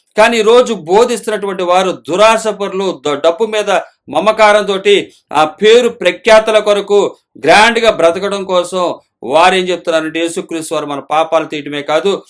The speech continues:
మనం ఈ లోకంలో గ్రాండ్గా బ్రతకటం కోసం ఆయన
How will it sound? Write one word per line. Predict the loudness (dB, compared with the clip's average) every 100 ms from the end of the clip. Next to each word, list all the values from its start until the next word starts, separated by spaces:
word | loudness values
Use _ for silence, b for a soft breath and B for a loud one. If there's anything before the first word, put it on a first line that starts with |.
| B -4
మనం | -2 0
ఈ | 0
లోకంలో | 0 -2 -4
గ్రాండ్గా | -4 -4 0 4 4 2 -2
బ్రతకటం | 0 -2 -4 -6 -6 -6
కోసం | -4 -4 -4 -4
ఆయన | -2 -2 -4 -2 -2 -4